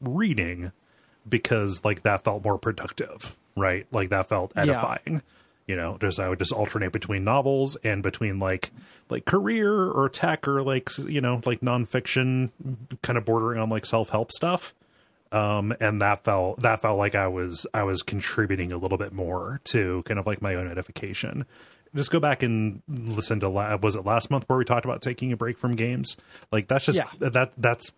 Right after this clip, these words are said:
Speaker 1: going to happen and it's fine. You know, there's no
Speaker 2: Yeah.
Speaker 1: sense stressing yourself out trying to pretend to be a person who's into games right now when you're not a person who's into games right now.
Speaker 2: You'll never get to all of it. There's
Speaker 1: Yeah.
Speaker 2: no sunk, there's no, uh, opportunity cost you're missing because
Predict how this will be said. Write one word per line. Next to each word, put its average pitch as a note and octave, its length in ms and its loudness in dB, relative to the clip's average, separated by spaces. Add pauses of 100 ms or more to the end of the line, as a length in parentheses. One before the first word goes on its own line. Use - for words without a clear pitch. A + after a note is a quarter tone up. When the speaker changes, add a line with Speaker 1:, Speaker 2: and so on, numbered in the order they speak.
(120)
Speaker 1:
going G#2 280 2
to G2 120 2
happen G#2 480 0
and G2 100 -2
it's F#2+ 180 -4
fine. D3 380 -4 (220)
You C#3+ 100 -2
know, D3 240 -2 (160)
there's A2+ 160 2
no B2 60 4
Speaker 2:
Yeah. A2+ 60 4
Speaker 1:
sense G#2+ 260 0
stressing G#2 320 2
yourself F#2 360 0
out G2+ 220 0
trying G2+ 300 0
to F#2 320 -2 (600)
pretend G#2+ 720 0
to - 140 0
be G2+ 320 -2
a F#2 80 4
person F#2+ 420 0
who's F2+ 180 -2
into F#2 180 -2
games F#2 320 -2
right F#2+ 180 -2
now G#2+ 180 -4
when A#2 100 -2
you're B2+ 80 0
not G2+ 160 -2
a - 40 -4
person A#2+ 300 0
who's A2 120 -2
into G2+ 160 -4
games F#2 260 -6
right G2+ 220 -8
now. A#2 240 -10 (1000)
Speaker 2:
You'll F#3 140 4
never G#3+ 200 2
get F3 160 -2
to D3+ 80 -4
all B2 200 -2
of B2 80 -8
it. - 180 -12
There's D3 220 0
Speaker 1:
Yeah. D3+ 100 4
Speaker 2:
no D3 520 2
sunk, C#3+ 280 -2 (100)
there's C#3+ 240 0
no, D3 460 2
uh, B2+ 340 -4
opportunity D3+ 500 0
cost D#3+ 280 0
you're E3 80 0
missing E3 320 -2
because B2+ 500 -2